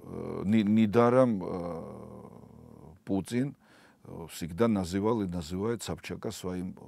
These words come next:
учителем. И это, это не, я думаю, не для красного словца, а это де-, реально так и есть.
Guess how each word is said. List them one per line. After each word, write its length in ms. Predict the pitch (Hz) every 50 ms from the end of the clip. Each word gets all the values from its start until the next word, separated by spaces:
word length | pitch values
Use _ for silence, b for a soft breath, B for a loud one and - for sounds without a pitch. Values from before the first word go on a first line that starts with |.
| -
учителем. 580 | - 90 - - 92 82 - - 69 67 - - _ _ _ b b b b b b b
И 460 | - 90 87 87 85 82 82 - - 92
это, 340 | - - - 107 104 98 95 101 101 - - - - - - - - - - - - - - - - - -
это 180 | - - - 95
не, 180 | 98 101 98 92 98 - - 92 85 - -
я 140 | 92 95 92
думаю, 260 | 87 107 107 107 107
не 100 | 107 107
для 240 | 95 101 107 107 101 - _ _ _
красного 480 | - 107 104 92 - - 87 85 87 85
словца, 600 | - - 95 95 92 85 - - 135 156 151 -
а 220 | - 92 92 95 101
это 180 | 110 101 123
де-, 160 | 113 113 143 139 143 147 123
реально 420 | 120 139 147 139 135 113 95 90
так 260 | 87 - 107 113 110
и 80 | 127 131
есть. 280 | 123 69 - - -